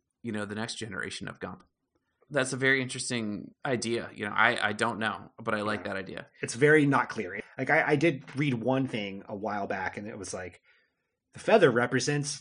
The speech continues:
Speaker 2: l-, the lightness of ignorance." <laughs> And you're like, "I don't know about that." <laughs>
Speaker 1: Sure. It's
Speaker 2: Sure,
Speaker 1: just
Speaker 2: what
Speaker 1: as accurate as what we're saying,
Speaker 2: Yeah,
Speaker 1: I guess.
Speaker 2: exactly.
Speaker 1: Yeah,
Speaker 2: Or it's
Speaker 1: like
Speaker 2: a feather. I don't know.
Speaker 1: Yeah.
Speaker 2: Like
Speaker 1: <laughs> Or it's a feather.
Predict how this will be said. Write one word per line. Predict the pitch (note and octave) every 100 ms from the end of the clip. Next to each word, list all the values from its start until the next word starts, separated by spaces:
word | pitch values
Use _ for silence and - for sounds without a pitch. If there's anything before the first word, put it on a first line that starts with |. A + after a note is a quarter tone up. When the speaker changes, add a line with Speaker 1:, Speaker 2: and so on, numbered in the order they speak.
| D3+
Speaker 2:
l-, | B2+ -
the | A#2
lightness | A2+ D#3 F3 E3+
of | D3+
ignorance." | B2+ G#2+ F2+ E2+ -
<laughs> |
And | E3 D3 C#3+
you're | F3+
like, | C#3+ A#2 G#2+
"I | A#3
don't | C4+ C3
know | A#2+
about | A2+ G#2 G2
that." | F#2+ B2+ G#2+ - - -
<laughs> | D#3 - F3+ D#3+ - - -
Speaker 1:
Sure. | - G#3 D#3+ G2+ - -
It's | - -
Speaker 2:
Sure, | F#3+
Speaker 1:
just | D#3+
Speaker 2:
what | G3
Speaker 1:
as | F3
accurate | D3 D3 D3+ C#3+
as | C3+ C3+
what | C#3
we're | C3 C3+
saying, | G#3
Speaker 2:
Yeah, | C#4+
Speaker 1:
I | G3
guess. | -
Speaker 2:
exactly. | G3+ A3 A3+ -
Speaker 1:
Yeah, | D#3+
Speaker 2:
Or | A#3
it's | A#3 A3+
Speaker 1:
like | -
Speaker 2:
a |
feather. | D#3+ C3+ G#2+ F2
I | A#2
don't | D3+ G2+
know. | F#2+ A2 B2+
Speaker 1:
Yeah. | A#2+ A#2+ C#3+ - -
Speaker 2:
Like |
Speaker 1:
<laughs> | F3
Or | F3+
it's | E3+ -
a | E3+
feather. | - - -